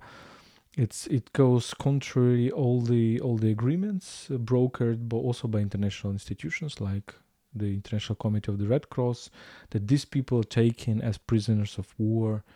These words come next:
in Mariupol, they will be exchanged for Russian prisoners. We have seen that Russians have, uh, killed over fifty Ukrainian prisoners of war in Olenivka with the, with the big explosion in the, in the, in the place they were,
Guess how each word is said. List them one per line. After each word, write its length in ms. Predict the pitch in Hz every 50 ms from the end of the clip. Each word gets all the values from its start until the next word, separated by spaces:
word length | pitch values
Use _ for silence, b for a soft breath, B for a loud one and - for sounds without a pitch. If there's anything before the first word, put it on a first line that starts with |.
| b b _
in 140 | - 101 98
Mariupol, 540 | 98 101 107 120 143 147 - - 131 113 104
they 100 | 113 113
will 140 | 113 110
be 200 | 104 101 - -
exchanged 800 | 135 107 - - - - - - 110 107 104 104 - - - -
for 240 | - - 104 101 101 98
Russian 420 | 101 107 107 107 107 - - 110
prisoners. 420 | - 123 120 120 117 113 110 - B B B B B B B -
We 100 | - 117
have 140 | 120 120 -
seen 240 | - - 139 127 117
that 200 | 113 107 - -
Russians 340 | 113 110 - - 110 104
have, 340 | - 101 - - - - - - -
uh, 220 | 117 104 101 101 101 -
killed 440 | - - 135 131 113 98 - - - - 262
over 240 | 143 113 101 107
fifty 520 | 98 - - - 131 123 - - - - 104
Ukrainian 640 | 101 101 107 110 104 101 - - 110 107 104 107 107
prisoners 400 | - 113 107 107 104 104 104 -
of 80 | 107 107 -
war 280 | 120 110 110 117 120 B B B B B B B B B -
in 80 | 127
Olenivka 640 | 117 113 117 123 135 147 151 - - - - 156 151
with 200 | 135 113 107 101
the, 200 | 104 107 104 117
with 200 | 110 107 107 104
the 80 | 107 104
big 280 | 104 107 123 120 117 -
explosion 760 | 117 - - - - 123 113 113 107 - 110 110 113 117 151 160 151
in 220 | 120 117 110 110 104
the, 260 | 104 104 104 117 131
in 140 | 123 113 107
the, 100 | 110 110 - -
in 140 | 190 139 120
the 80 | 113
place 280 | 110 - 123 120 117 117
they 140 | - - 117
were, 260 | 107 113 113 113